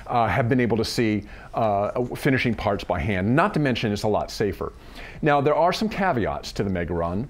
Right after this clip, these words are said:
uh, Megarob. One is, one is accuracy. It's a few hundred microns as opposed to maybe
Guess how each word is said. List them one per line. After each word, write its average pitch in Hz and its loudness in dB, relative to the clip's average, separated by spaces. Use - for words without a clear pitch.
uh, 110 2
Megarob. 95 2
One 123 2
is, 151 -2
one 110 0
is 170 0
accuracy. 101 -2
It's 123 0
a 117 0
few 156 2
hundred 131 2
microns 107 -2
as 107 -2
opposed 107 0
to 117 -2
maybe 110 0